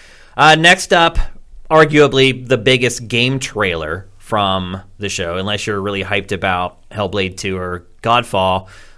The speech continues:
Ghost of Tsushima, uh, showed a brand new trailer, five minutes long, pretty long trailer. They had teased it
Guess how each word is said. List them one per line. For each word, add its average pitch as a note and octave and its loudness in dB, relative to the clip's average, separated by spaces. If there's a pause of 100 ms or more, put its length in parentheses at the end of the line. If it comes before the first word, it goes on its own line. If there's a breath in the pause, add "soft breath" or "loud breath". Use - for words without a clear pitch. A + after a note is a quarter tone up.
(100)
Ghost D3+ 4
of F#3 0
Tsushima, A#2+ 0 (500)
uh, A2 0
showed A#2+ 0
a A2+ 0
brand A#2 2
new B2+ 0
trailer, G#2+ 0 (260)
five D3+ 4
minutes A#2+ -6
long, A2 0
pretty D3+ 0
long C3+ 2
trailer. G#2+ -2
They A2 0
had A2+ -4
teased G#3 -6
it G#2 -4